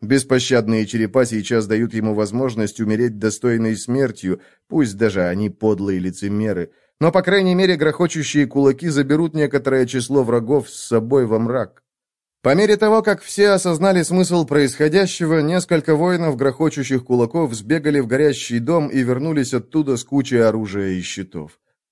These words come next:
Беспощадные черепа были вполне готовы дозволить это и дать своим врагам возможность подготовиться к битве.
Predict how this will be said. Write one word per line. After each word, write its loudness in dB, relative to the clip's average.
Беспощадные -2
черепа -2
были -2
вполне 0
готовы 0
дозволить -2
это -2
и 0
дать 0
своим -2
врагам 0
возможность -4
подготовиться -4
к -10
битве. -10